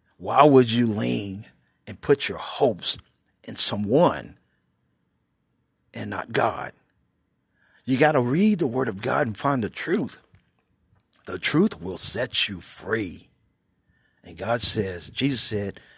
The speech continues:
"Whoever the Father sets free is free indeed." And now, when you, when you understand this truth,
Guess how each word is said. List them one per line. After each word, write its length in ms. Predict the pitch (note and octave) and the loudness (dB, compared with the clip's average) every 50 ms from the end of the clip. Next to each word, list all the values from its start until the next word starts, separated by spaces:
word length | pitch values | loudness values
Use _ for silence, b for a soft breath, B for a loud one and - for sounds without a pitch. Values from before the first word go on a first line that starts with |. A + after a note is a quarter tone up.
| B B B | B B B
"Whoever 300 | - G#2 B2+ D3+ E3+ F3 | -4 4 6 6 6 6
the 100 | F3 - | 4 2
Father 400 | - - E3+ D#3+ D#3+ D3+ D#3 C#3+ | 2 0 -4 -4 -4 -4 -2 -2
sets 300 | - - - D#3 D3 - | 0 0 -2 -2 -2 -2
free 380 | - - - D3 D3+ D3+ D#3 C#3+ - - | -4 -4 -2 -2 -2 -2 -2 -4 -8 -8
is 100 | - - | -8 -8
free 400 | - - - - A2+ A#2+ A2 - - | -6 -6 -6 -4 -4 -4 -4 -6 -8
indeed." 680 | - G2+ G2 G#2 G#2 G2+ F#2 E2+ C#2+ C#2 D2+ D2 - - B B B B B | -10 -8 -8 -8 -10 -10 -12 -12 -12 -16 -18 -20 -20 -20 B B B B B
And 160 | - C2+ C2+ C#2+ | -20 -18 -16 -12
now, 320 | D2+ F2+ G2+ E2 C2 - - | -10 -10 -8 -8 -10 -12 -14
when 260 | - - E2+ F2+ F2+ | -18 -16 -16 -12 -10
you, 260 | G2 B2+ D3 D#3 E3 - | -8 -6 -6 -6 -8 -8
when 160 | - A2+ A2 A2 | -8 -6 -4 -4
you 100 | A2+ - - | -4 -6 -6
understand 680 | - F3 G3+ F3+ F3 - - - - F3+ F#3+ D#3+ A#2+ G2 | -4 -4 -2 0 2 2 0 0 -2 -6 -6 -6 -6 -6
this 120 | F2 E2+ | -4 -6
truth, 400 | - - - - D#2 - - - | -6 -6 -6 -12 -14 -16 -18 -20